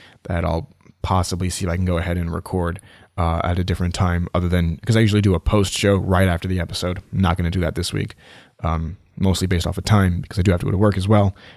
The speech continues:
and have to take care of this guy. So that is it for today's episode. Um,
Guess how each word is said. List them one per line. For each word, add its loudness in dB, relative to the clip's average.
and 0
have -2
to -8
take 0
care 0
of -4
this -4
guy. -8
So 2
that 8
is 4
it -2
for 0
today's 2
episode. -2
Um, -2